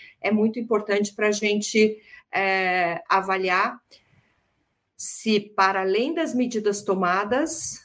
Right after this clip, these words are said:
das ferramentas adquiridas, do investimento, né, financeiro feito pela companhia pra essa proteção, se nós estamos também fazendo a nossa parte. Eu acho que essa é uma pergunta e essa é uma preocupação que todos nós devemos ter.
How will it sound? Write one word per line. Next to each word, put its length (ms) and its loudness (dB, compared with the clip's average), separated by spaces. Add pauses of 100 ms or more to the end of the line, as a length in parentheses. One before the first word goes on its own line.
(140)
das 240 -2
ferramentas 640 0
adquiridas, 800 0
do 100 -4
investimento, 1400 0 (300)
né, 280 0
financeiro 840 0
feito 440 -2 (220)
pela 280 2
companhia 800 0 (340)
pra 160 -2
essa 240 -2
proteção, 760 0 (220)
se 180 -6
nós 300 2
estamos 420 -2
também 300 0
fazendo 340 0
a 40 2
nossa 300 -2
parte. 500 -4
Eu 80 0
acho 220 0
que 80 -4
essa 180 -2
é 40 0
uma 120 0
pergunta 640 0
e 20 4
essa 240 -2
é 40 -2
uma 60 -4
preocupação 580 -2
que 80 -14
todos 280 0
nós 200 -2
devemos 400 0
ter. 260 -2